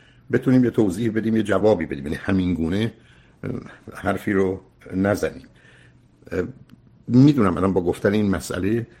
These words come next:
مقدار اشکال پیدا می‌شه. فرض کنید دیروز وقتی که ماجرای کشتاری که اعدادش هم اول خیلی بالا بود، سیصد چهارصد بود، بعد کمی بالاتر رفت در این بیمارستان غزه، خب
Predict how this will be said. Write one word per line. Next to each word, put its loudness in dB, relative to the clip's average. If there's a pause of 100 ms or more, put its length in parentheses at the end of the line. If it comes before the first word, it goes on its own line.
(360)
مقدار 2
اشکال 2
پیدا -2
می‌شه. -6
فرض -6
کنید 0
دیروز -4
وقتی -4
که -6 (600)
ماجرای 0 (520)
کشتاری -2
که -10 (600)
اعدادش 0
هم -2
اول -4
خیلی -2
بالا 2
بود، -8 (320)
سیصد -2
چهارصد -2
بود، -4
بعد 0
کمی 0
بالاتر -4
رفت -2
در -4
این -8 (500)
بیمارستان -4
غزه، -2 (520)
خب 6